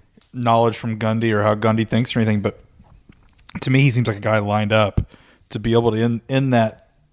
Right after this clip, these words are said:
to have a huge role next season once Chuba leaves. Um, he's the same build as Chuba. He's incredibly fast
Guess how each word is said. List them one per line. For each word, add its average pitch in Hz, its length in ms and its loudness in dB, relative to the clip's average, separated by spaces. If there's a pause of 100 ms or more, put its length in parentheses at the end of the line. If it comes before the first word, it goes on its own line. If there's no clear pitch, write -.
(400)
to 131 120 -4
have 123 160 2
a 110 80 0
huge 135 320 -4
role 113 260 2
next 110 260 -6
season 107 440 -4 (400)
once 120 200 0
Chuba 131 380 2
leaves. 110 560 -2
Um, 98 380 0 (380)
he's 120 180 0
the 95 40 -4
same 98 220 -2
build 113 220 2
as 117 100 -2
Chuba. 113 400 0 (320)
He's 104 180 -14
incredibly 107 460 0
fast - 640 0